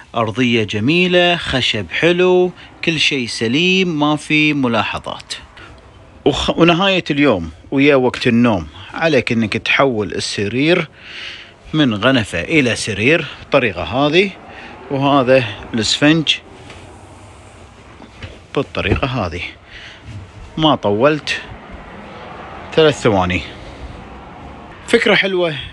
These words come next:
نظيفة، شغل مرتب وعملية. يوم ما تبي سرير تقدر تستخدمه، ويوم ما تبي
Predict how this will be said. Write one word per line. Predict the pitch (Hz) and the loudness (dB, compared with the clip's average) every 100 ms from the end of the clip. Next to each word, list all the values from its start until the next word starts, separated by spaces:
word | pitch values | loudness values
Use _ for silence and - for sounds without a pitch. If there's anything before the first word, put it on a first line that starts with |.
| - | -14
نظيفة، | 151 131 135 151 143 147 147 131 - | -12 -6 0 2 4 4 2 0 -4
شغل | - 135 135 | -2 0 0
مرتب | 131 135 - 147 139 - - - - | 2 0 0 -4 -4 -10 -10 -12 2
وعملية. | 175 151 175 156 113 95 90 - - | 4 6 6 4 4 0 -4 -6 0
يوم | 180 175 156 | 4 4 4
ما | 127 | 2
تبي | - 123 117 | 2 2 2
سرير | 98 113 113 139 180 | 0 -2 2 2 2
تقدر | 170 - 110 92 | -2 -4 -2 -2
تستخدمه، | 104 - 104 - 160 190 196 - - - | -4 -6 -4 0 2 2 0 -4 -18 0
ويوم | 185 196 185 | 4 4 4
ما | 165 | 0
تبي | 147 156 143 135 | 2 2 4 2